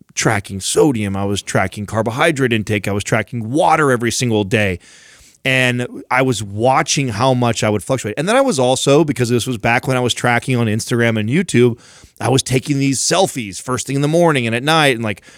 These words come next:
really paying attention. So even though this, this part, we're just talking about the scale,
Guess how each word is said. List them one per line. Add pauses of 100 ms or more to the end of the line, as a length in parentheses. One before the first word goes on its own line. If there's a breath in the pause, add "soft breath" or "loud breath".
(160 loud breath)
really
paying
attention.
So
even
though
this,
this
part,
we're
just
talking
about
the
scale,